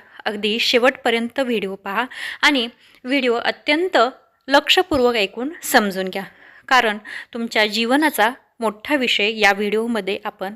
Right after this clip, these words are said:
आज सांगणार आहोत. महत्त्वाची माहिती या व्हिडिओच्या माध्यमातून आपणास सादर करणार आहोत. मित्रांनो, या तीन राशी आहेत, या तीन राशीवर मोठ्या प्रमाणात काळी जादू केली जात असते. त्यामध्ये करणी भानामती येऊ शकते,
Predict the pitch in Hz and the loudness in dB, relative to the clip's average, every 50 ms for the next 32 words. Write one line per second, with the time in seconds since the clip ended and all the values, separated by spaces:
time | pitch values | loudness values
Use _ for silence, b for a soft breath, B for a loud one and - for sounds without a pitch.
0 | - _ - 180 185 190 196 - - - _ - - - 214 202 202 202 208 208 | -10 _ 0 0 0 0 -2 -8 -14 -16 _ -4 0 2 2 2 2 2 2 4
1 | 208 208 214 240 254 247 B B B B B B B B - 269 302 311 311 339 | 4 4 2 2 0 -2 B B B B B B B B 2 2 2 4 4 4
2 | 370 381 381 349 269 247 233 226 220 - 226 220 220 202 214 214 226 247 262 - | 2 4 4 2 0 2 0 -2 -4 -2 -2 0 0 0 0 0 0 -2 -2 -2
3 | 226 208 202 196 185 180 202 208 208 196 202 - 196 220 - - - - 185 196 | -4 -4 -2 -4 -2 -2 -4 -4 -4 -6 -8 -8 -8 -6 -6 -6 -6 -6 -8 -8
4 | 247 - - - 254 208 185 185 180 180 - 180 180 175 170 175 185 180 175 - | -6 -2 2 2 4 4 4 0 -2 -2 -6 -6 -4 -4 -4 -4 -6 -8 -10 -14
5 | - _ _ _ _ _ _ _ _ _ _ _ _ _ _ _ _ - 226 226 | -18 _ _ _ _ _ _ _ _ _ _ _ _ _ _ _ _ -8 -6 -2
6 | 220 269 294 294 247 208 196 B B B B B B B 269 262 254 262 254 - | 2 2 4 4 2 -2 -6 B B B B B B B 4 4 4 4 2 -4
7 | - 294 311 381 415 370 262 214 208 - - 214 202 208 220 220 226 - - b | -6 -6 -4 -2 -2 0 0 -2 -2 -2 -2 -2 -2 -2 -4 -10 -12 -12 -18 b
8 | b b b - 240 208 214 214 - - 247 302 339 320 247 202 202 202 - 254 | b b b 0 2 2 2 0 -2 -4 -2 0 2 4 4 4 4 2 -2 -2
9 | 240 233 214 214 240 247 254 269 262 - - 349 349 349 254 226 208 202 196 196 | -2 -2 0 0 2 2 2 0 0 -2 -2 -2 0 2 2 2 2 2 2 2
10 | 202 214 214 B B B B B B B - 247 226 220 240 294 320 311 247 208 | 0 -2 -4 B B B B B B B 2 4 6 6 6 4 2 2 2 2
11 | 202 196 208 226 285 330 _ _ _ _ _ - - 233 220 208 214 202 196 180 | 2 0 -4 -10 -12 -12 _ _ _ _ _ -8 -6 -6 -4 -4 -2 -2 -2 -2
12 | 180 - 185 - - - - - _ _ - 294 294 349 403 392 349 247 233 226 | -2 -4 -12 -16 -16 -20 -20 -20 _ _ 2 4 4 4 4 2 2 4 2 2
13 | 254 254 - _ _ - 240 226 220 233 254 277 269 277 233 214 214 208 208 208 | 0 -2 -8 _ _ -2 0 0 2 2 0 2 2 2 2 0 0 -2 -4 -6
14 | 208 208 208 208 208 214 - - 247 - _ - 285 285 294 294 _ | -8 -8 -8 -6 -6 -4 -4 -4 -4 -6 _ -4 -4 -4 -4 -6 _